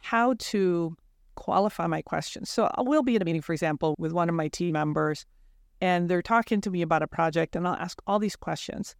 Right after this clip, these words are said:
And it could come across as, "I'm second guessing your decisions. I'm wondering why you made these decisions. You know, I think maybe that you didn't make the right choice, you know, in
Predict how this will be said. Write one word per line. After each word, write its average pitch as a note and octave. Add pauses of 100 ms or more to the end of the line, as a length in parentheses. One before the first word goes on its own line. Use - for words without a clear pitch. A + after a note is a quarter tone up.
(380)
And G3
it -
could D4
come G3+
across E3+
as, D3 (400)
"I'm F3
second G#3+
guessing F#3+
your F3+
decisions. E3
I'm E3
wondering A3
why F3+
you F3
made D#3+
these E3+
decisions. E3 (120)
You F#3
know, F3
I D#3
think G#3+
maybe E3+
that D#3
you E3
didn't E3
make D3+
the D#3+
right D3+
choice, D#3+
you E3
know, D#3
in -